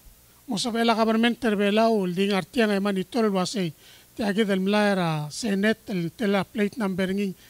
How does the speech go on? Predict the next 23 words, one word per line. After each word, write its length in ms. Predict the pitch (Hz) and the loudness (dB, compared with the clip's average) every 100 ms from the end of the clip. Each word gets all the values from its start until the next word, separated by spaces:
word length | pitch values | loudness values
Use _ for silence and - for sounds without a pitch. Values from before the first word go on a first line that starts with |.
| - | -10
giragel 560 | 233 214 220 220 202 180 | -4 0 2 2 0 -4
tarablo 540 | - 202 175 175 185 | -4 -2 -2 -4 -4
al 160 | 165 170 | -6 -8
selbelao. 560 | - 208 165 160 143 127 _ _ - - _ _ _ _ _ - | -6 -4 -2 -2 -4 -8 _ _ -20 -20 _ _ _ _ _ -4
That's 160 | 285 | -2
what 160 | 277 262 | 2 2
it 100 | 262 | 4
is. 300 | 233 - - - - - | 2 -2 -10 -20 -20 -6
M 160 | 277 240 - | -4 -4 -2
to 160 | 262 | 0
M, 320 | 240 196 147 - - - _ - | 2 0 -2 -12 -20 -20 _ -6
machine 400 | 214 - 269 220 | -4 0 0 -2
to 160 | - 214 | -4 -4
machine. 400 | 190 - 202 135 - - _ _ _ _ - | -2 0 -2 -2 -8 -20 _ _ _ _ -10
Kada 160 | 226 208 | -8 -8
truck, 320 | - 240 190 | -4 -4 -2
ah, 320 | 190 170 147 - - _ - - 247 | -2 -2 -6 -12 -20 _ -20 -18 -8
les 180 | 214 202 269 | -4 -2 -4
edri 260 | 208 220 | -4 -4
al 140 | 208 208 | -4 -6
sedro 320 | 233 202 185 | -6 -4 -4
spa, 320 | - 262 214 | -4 -2 -2
los 240 | 175 175 | -2 -6